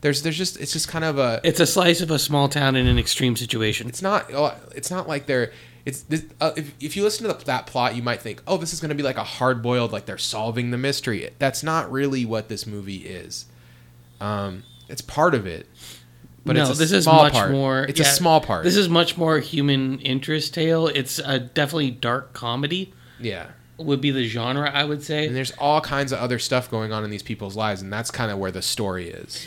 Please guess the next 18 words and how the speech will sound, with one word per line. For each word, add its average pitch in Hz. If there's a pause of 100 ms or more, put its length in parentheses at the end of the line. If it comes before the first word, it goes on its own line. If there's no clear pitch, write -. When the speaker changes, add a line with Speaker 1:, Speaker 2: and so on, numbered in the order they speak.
(140)
Speaker 2:
And 165
there's 190
some 202
absolutely 160
ridiculous 120
things 110
in 104
here, 104
so 123
don't, 151
like, 139
come 135
in 127
expecting 120
realism. 131 (360)
Think 151
more 170
like 151